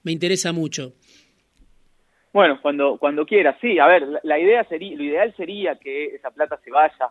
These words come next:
Speaker 2: a la producción. De hecho, siempre los correlatos en, en la teoría económica es que cuando un gobierno hace una política expansiva, cuando un gobierno emite,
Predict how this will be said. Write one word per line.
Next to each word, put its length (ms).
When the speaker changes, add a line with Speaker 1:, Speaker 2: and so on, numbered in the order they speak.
Speaker 2:
a 100
la 80
producción. 640
De 160
hecho, 160
siempre 300
los 100
correlatos 500
en, 140
en 140
la 100
teoría 240
económica 500
es 140
que 300
cuando 240
un 60
gobierno 280
hace 120
una 120
política 300
expansiva, 680
cuando 160
un 60
gobierno 340
emite, 480